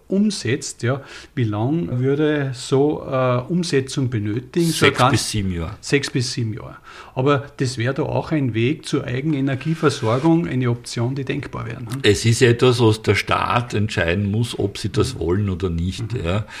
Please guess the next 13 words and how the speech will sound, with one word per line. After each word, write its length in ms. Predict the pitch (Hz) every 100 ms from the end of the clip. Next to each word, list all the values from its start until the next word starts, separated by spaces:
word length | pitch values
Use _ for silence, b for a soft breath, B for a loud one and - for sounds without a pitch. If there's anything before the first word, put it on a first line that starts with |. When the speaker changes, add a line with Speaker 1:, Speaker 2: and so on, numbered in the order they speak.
| B B B
Speaker 2:
Äh, 160 | 95 95
wie 80 |
gesagt, 220 | 110 117 110
es 100 | -
gibt 240 | 120 117
auch 80 | 98
normale 460 | 95 87 82 113
Gaslagerstätten, 1000 | 113 - - - - - - - - 90
die 160 | 87 87
wir 160 | 87 -
anbauen 400 | 85 82 82 85
Speaker 1:
Mhm. 40 |
Speaker 2:
können. 340 | 104 82 82